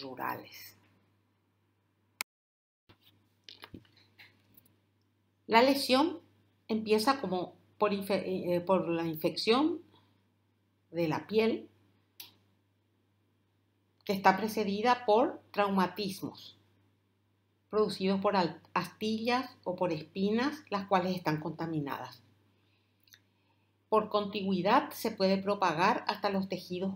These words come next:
óseos, pudiendo afectar qué partes del cuerpo, los pies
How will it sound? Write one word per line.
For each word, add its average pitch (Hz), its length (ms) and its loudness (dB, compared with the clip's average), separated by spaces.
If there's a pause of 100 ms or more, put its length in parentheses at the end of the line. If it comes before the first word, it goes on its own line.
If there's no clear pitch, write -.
óseos, 202 720 -2 (360)
pudiendo 196 520 2
afectar 208 680 0 (200)
qué 220 120 2
partes - 680 0 (400)
del 165 320 2
cuerpo, 139 360 0
los 143 200 -4 (100)
pies 190 580 0